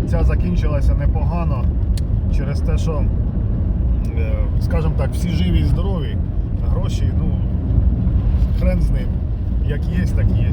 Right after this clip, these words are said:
Потратили гроші на те, щоб зремонтувати машину.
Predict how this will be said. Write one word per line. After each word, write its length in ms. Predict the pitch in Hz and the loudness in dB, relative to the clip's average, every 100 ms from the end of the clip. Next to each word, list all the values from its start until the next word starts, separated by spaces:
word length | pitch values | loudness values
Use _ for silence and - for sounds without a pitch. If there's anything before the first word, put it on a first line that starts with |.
| - | 2
Потратили 500 | - 160 170 - - | 2 2 2 0 2
гроші 280 | - 240 - | 2 2 2
на 160 | - | 0
те, 140 | - - | -2 -2
щоб 140 | - - - - - - - | -2 -4 -4 -4 -4 -4 -4
зремонтувати 680 | - 135 139 - - 127 - | -2 0 0 0 0 0 -2
машину. 420 | - - - - | 0 2 2 2